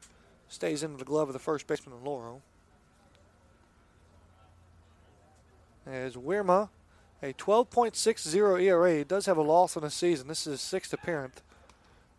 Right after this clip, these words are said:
Previously in five innings pitched, he's given up seven hits, seven runs, all of them earned, one walk and three strikeouts. The opponent's bat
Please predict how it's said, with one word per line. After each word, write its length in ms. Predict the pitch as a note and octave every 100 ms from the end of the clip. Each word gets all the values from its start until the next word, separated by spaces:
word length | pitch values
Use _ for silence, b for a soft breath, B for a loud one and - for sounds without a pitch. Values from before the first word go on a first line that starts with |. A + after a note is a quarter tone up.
| _
Previously 400 | G#3 F#3 - E3+
in 80 | D3
five 320 | - F#3+ E3+
innings 220 | F3+ D3+
pitched, 240 | - D#3+
he's 100 | D3+
given 160 | C#3+ D#3+
up 100 | D3
seven 320 | - F#3 D#3
hits, 240 | C#3+ D3+ -
seven 340 | - F3+ D3
runs, 280 | D3+ D3+ C3+
all 140 | F3
of 60 | F3
them 120 | C3
earned, 220 | D3+ C3+
one 180 | B2+ D#3
walk 280 | D3+ D#3 D3+
and 80 | C3+
three 180 | D#3+ D#3
strikeouts. 520 | - D#3+ D#3+ C#3+ C3
The 100 | C#3
opponent's 360 | - E3 D3+
bat 180 | - D3+